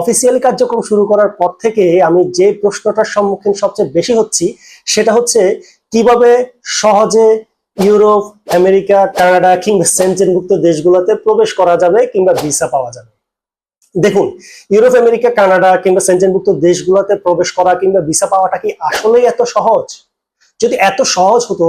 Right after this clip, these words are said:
তাহলে কিন্তু বাংলাদেশের মানুষজন কিংবা পৃথিবীর যে কোনো প্রান্তের মানুষজন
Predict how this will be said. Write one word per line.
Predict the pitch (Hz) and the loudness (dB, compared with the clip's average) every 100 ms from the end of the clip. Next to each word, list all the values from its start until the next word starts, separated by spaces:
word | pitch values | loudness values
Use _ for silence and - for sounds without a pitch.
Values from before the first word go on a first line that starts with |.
| 170 | 0
তাহলে | 165 156 185 185 - | -2 0 0 -2 -2
কিন্তু | 202 196 202 143 165 | -2 0 -2 -2 0
বাংলাদেশের | 170 170 170 170 - 196 175 | 2 2 2 -2 -2 0 0
মানুষজন | 156 156 185 190 - 180 170 165 - _ | 0 0 -2 -2 -2 2 2 -2 -16 _
কিংবা | - 247 247 | 0 0 2
পৃথিবীর | 247 240 254 170 | 0 0 0 0
যে | 185 262 | 2 2
কোনো | 269 254 | 2 2
প্রান্তের | 226 208 190 | 2 2 0
মানুষজন | 165 156 156 185 | 2 0 0 0